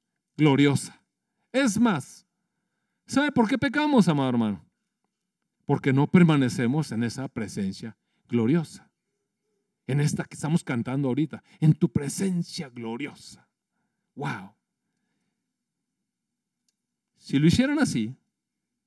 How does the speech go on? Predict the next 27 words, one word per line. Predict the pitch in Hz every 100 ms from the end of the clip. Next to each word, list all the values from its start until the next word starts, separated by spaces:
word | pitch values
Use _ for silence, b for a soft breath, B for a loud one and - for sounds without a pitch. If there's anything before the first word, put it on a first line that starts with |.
| _
si | - 165
tuvieran | 160 190 247 220
su | 220
vista | 190 214 - 156 104 _ _ _ _ _ _
puesta | 185 220 - 165
en, | 151 117 - _
en | 165 180
lo | 165
que | -
se | 123 - 151
espera | - - 190 214
después, | 208 135 - 131 143 - _ _ _ _ _ 190
¿dónde | 320 339
cree | 277 277
que | 285
nos | 233 220
va |
a | 240
llevar | 220 226 202
Dios | 196 214 185
nuestro | 190 - 165 143
Padre? | - 151 131 113 - _ _ _ _ _ _ _ _
¿Dónde | 247 277 247
nos | 180 135
va | 135
a |
llevar? | 113 92